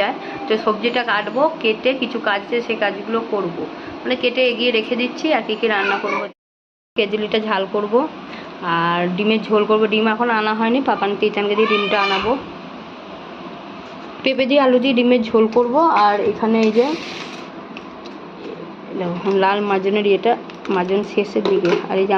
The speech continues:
আম আছে, দুটো আমের টক করবো, কারণ এখন আমের টকটাই বেশ ভালো লাগে রোদে, গরমের মধ্যে।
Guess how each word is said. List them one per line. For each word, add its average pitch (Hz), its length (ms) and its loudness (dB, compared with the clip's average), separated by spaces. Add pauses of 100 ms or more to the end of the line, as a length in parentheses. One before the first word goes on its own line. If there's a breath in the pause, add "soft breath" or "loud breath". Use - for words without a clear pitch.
আম 190 140 2
আছে, 214 120 -4 (100)
দুটো 185 220 -2
আমের 190 220 2
টক - 180 0
করবো, 170 160 0
কারণ 208 180 2
এখন 226 220 -2
আমের 220 260 2
টকটাই 208 380 0
বেশ 220 120 2 (100)
ভালো 185 140 4 (100)
লাগে 180 160 4 (120)
রোদে, 175 220 2 (920)
গরমের 185 420 4
মধ্যে। 170 260 2